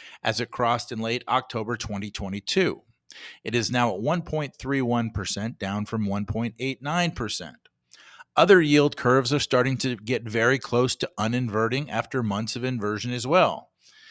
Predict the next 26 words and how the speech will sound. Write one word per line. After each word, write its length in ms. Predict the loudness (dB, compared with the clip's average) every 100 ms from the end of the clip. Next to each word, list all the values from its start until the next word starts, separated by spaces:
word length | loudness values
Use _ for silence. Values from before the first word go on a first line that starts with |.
| -20 -20 -20 _ _ _ _ -4
The 60 |
ten-two 1040 | -4 -2 2 2 2 0 -4 -2 0 2 2
spread, 600 | 0 2 0 0 -6 -14 -20
the 80 | -14
ten-year, 520 | -12 -8 -6 -6 -6
two-year 480 | -6 -4 -2 -2 -4
spread, 400 | -4 -6 -6 -6 -10
has 140 | -8
went 160 | -2 0
from 160 | 2 2
a 40 |
negative 440 | 2 2 2 2
one 220 | 2 0 0
hundred 280 | 0 0
and 180 | 0 -4 -6
eight 340 | -4 -4 -6
basis 380 | -4 -2 -2 -6
points 380 | -6 -4 -4 -4
to 120 | -4
seventeen 600 | -2 0 0 -2 -4 -2
basis 400 | -4 -4 -6 -6
points. 500 | -6 -6 -8 -12 -12 _ _ -20 _
When 200 | -4 -2
the 100 | -2
curves 480 | -4 0 0 0 -4 -4
uninvert 720 | 0 2 2 0 -4 -6 -12